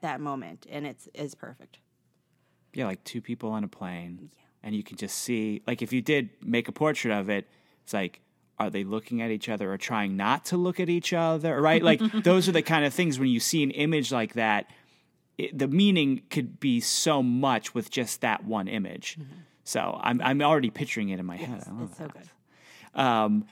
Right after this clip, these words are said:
Speaker 2: yeah, so th-, obviously one bed trope you love, I'm assuming. That is also a trope Erin loves. W-, what are some of your other favorites?
Speaker 1: Oh my gosh. I love enemies to lovers.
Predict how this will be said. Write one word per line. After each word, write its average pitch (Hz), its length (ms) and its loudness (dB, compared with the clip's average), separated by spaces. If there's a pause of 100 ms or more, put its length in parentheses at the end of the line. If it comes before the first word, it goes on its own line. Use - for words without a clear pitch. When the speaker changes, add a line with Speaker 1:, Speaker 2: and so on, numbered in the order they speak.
(180)
Speaker 2:
yeah, 165 160 6
so 156 240 2
th-, - 260 -12 (100)
obviously 143 640 2
one 123 260 2
bed 113 380 2
trope 117 260 -2
you 123 100 2
love, 101 500 -2
I'm 110 140 0
assuming. 107 520 0
That 120 180 0
is 131 120 -2
also 123 240 0
a 107 40 -2
trope 101 240 -6
Erin 95 240 -4 (140)
loves. - 340 -14 (560)
W-, 113 220 -8
what 120 240 0
are 107 80 2
some 104 200 -4
of 98 60 -4
your 98 100 -4
other 92 180 -6
favorites? 87 520 -10
Speaker 1:
Oh 202 160 2
my 165 160 -4
gosh. 135 480 -8
I 185 200 2
love 175 260 -2
enemies 160 440 -4
to 185 100 -8
lovers. 135 640 -8